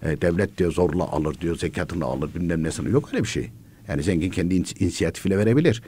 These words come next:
Ha, daha önce İslam devletleri kolaylık olsun diye amil deniyor bunlara. Zekat memurları gönderiyordu. O zekat memurlarını verirse verir, vermezse kendi inisiyatifiyle verir mi? Verir. Yoksa zorla, zorla alamaz. O, e, söz konusu değil. E, peki bunun dışında?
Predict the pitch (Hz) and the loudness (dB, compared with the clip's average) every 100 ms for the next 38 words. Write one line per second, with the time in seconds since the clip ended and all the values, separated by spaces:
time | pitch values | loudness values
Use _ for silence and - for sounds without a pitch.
0 | - - - - 101 123 78 71 139 - | -20 -20 -12 -4 2 4 4 2 0 2
1 | - 95 76 82 85 - - 92 76 - | 2 4 2 2 -2 -2 2 2 2 -2
2 | 73 - - - 101 127 185 - - - | -4 -4 -10 -6 -4 -2 -2 -6 -20 10
3 | 120 120 131 131 87 78 73 71 71 76 | 12 12 12 12 10 6 2 0 0 2
4 | 107 110 92 76 73 76 127 156 165 170 | 2 2 2 0 0 2 2 4 6 8
5 | 175 120 - - - - - 113 104 87 | 8 6 0 -8 -20 -12 -2 2 4 4
6 | 78 69 67 82 113 71 - 156 139 85 | 0 0 0 2 2 2 2 4 4 4
7 | 85 73 - 98 87 90 - 73 69 65 | 2 0 0 0 2 2 0 -4 -2 -4
8 | 73 110 117 208 247 254 131 - - 113 | 4 4 4 2 -2 -2 -4 -6 8 10
9 | - 160 131 151 175 - - - 71 101 | 10 12 12 12 12 10 2 -2 2 4
10 | 95 95 - - - 107 - - - - | 4 2 0 -4 4 4 4 -6 -2 0
11 | 82 - 98 104 67 - - - - 73 | 0 -2 -2 2 0 -2 -12 -14 -6 2
12 | 110 104 107 202 202 - 175 180 | 4 6 10 10 10 8 6 4